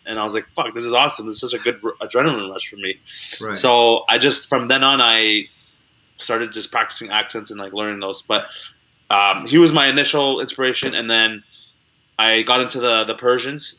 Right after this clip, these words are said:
Speaker 1: uh, a little bit. Max Amini was the first one I saw, uh, on Laugh Factory, his, uh, tomato juice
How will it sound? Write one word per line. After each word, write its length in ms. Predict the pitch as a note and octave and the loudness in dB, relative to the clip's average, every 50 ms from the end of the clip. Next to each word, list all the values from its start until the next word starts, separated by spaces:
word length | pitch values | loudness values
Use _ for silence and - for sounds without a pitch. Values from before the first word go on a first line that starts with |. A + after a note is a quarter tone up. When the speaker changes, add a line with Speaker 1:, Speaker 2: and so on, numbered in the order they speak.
| _ _ | _ _
Speaker 1:
uh, 180 | A2+ A2 G#2+ A2 | -8 -6 -4 -4
a 40 | A2+ | -4
little 180 | B2 C3 C3 B2+ | -6 -6 -6 -4
bit. 220 | C3 D3 D3+ - | -4 -4 -4 -2
Max 260 | A2+ A2 G#2+ - - | 0 0 0 0 -4
Amini 280 | B2+ A#2+ A#2+ A#2+ A#2+ A#2+ | -6 -8 -6 -6 -6 -6
was 100 | A2+ G#2+ | -6 -6
the 80 | G#2+ | -8
first 260 | - - A#2+ A2+ - - | -4 -4 -4 -4 -4 -6
one 80 | A2+ G#2+ | -8 -8
I 60 | G2+ | -8
saw, 440 | - - A#2 A2 A2+ A2+ A2 G#2+ - | -4 -2 0 2 2 2 0 -2 -6
uh, 60 | - G#2+ | -6 -6
on 460 | G#2 G2 F#2+ F#2 E2 F#2 G2 G2 G2+ | -4 -2 -2 -2 -2 -4 -6 -2 0
Laugh 200 | G#2+ A2 A2+ - | 0 0 0 0
Factory, 440 | - A2 G2+ - - G#2+ G#2 G2+ G2+ | -2 -4 -4 -4 -6 -6 -4 -4 -2
his, 280 | G#2 G#2 G2+ G2 G2 A2 | -2 -4 -4 -4 -2 -2
uh, 140 | G2+ F#2 G2 | -2 -2 -2
tomato 340 | - A2+ A2 A2+ A#2 A2+ G#2+ | -4 -2 0 2 2 2 2
juice 340 | G2+ G2+ G2 - - - | -2 -6 -8 -8 -10 -14